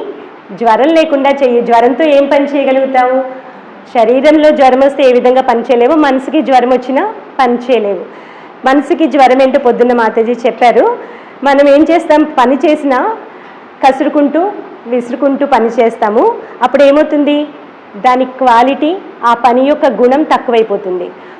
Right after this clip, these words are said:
ఒక మంచి యంత్రం ఉందంటే అది తక్కువ శబ్దం చేస్తుంది, పని ఎక్కువ చేస్తుంది. హై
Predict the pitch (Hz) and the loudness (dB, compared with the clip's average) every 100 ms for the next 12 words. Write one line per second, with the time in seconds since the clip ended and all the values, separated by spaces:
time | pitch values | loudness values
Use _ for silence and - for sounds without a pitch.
0 | - 240 269 240 254 277 330 311 233 240 | -6 -2 -2 0 -2 -2 0 0 0 0
1 | 285 294 269 233 208 196 247 370 - - | 0 2 2 0 0 0 -2 -2 -10 -18
2 | - - - - 214 240 233 240 247 240 | -20 -20 -20 -10 -6 -4 -4 -2 -4 -2
3 | 330 320 330 240 202 269 285 254 254 254 | 0 0 2 0 2 0 2 2 0 -2
4 | 240 262 403 - - - - 226 240 254 | -2 -2 -6 -10 -20 -10 -2 0 2 2
5 | 254 247 233 214 - 196 196 240 | 0 0 0 -2 -6 -8 -4 -2